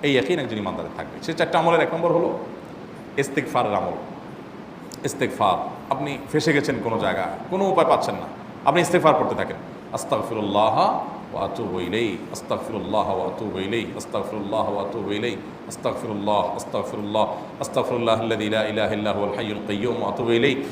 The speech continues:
ولا حول ولا قوة إلا بالله। اللهم أنت ربي لا إله إلا أنت خلقتني وأنا عبدك وأنا على عهدك ووعدك ما استطعت، أعوذ بك من شر ما صنعت، أبوء لك بنعمتك علي وأبوء لك بذنبي،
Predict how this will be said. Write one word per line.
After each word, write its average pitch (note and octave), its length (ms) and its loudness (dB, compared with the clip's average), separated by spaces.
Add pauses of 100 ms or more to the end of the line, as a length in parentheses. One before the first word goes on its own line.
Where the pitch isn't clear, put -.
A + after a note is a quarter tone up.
(160)
ولا A2+ 180 4
حول C#3+ 240 0 (100)
ولا G#2 160 2 (120)
قوة B2 220 -2 (100)
إلا F#2+ 180 0
بالله। G#2 300 4 (760)
اللهم C3+ 300 6
أنت A#2 200 2
ربي A#2 280 2
لا A2 140 4 (100)
إله G#2+ 220 2
إلا G#2 240 0
أنت G#2 180 -4
خلقتني G#2+ 560 -2
وأنا G#2 300 0
عبدك A2 360 0
وأنا G#2 240 0
على G#2 120 2
عهدك G#2+ 460 2 (140)
ووعدك B2 500 4
ما A2 160 0
استطعت، C3+ 420 4 (420)
أعوذ D3 240 8 (100)
بك B2+ 120 2
من B2 180 0
شر A2+ 260 0
ما A2 100 0
صنعت، A#2 420 0
أبوء A#2 280 2
لك A2+ 140 -2
بنعمتك G#2 560 -2 (120)
علي A2 220 2 (100)
وأبوء G#2+ 280 0
لك A2 140 0 (100)
بذنبي، D3 360 2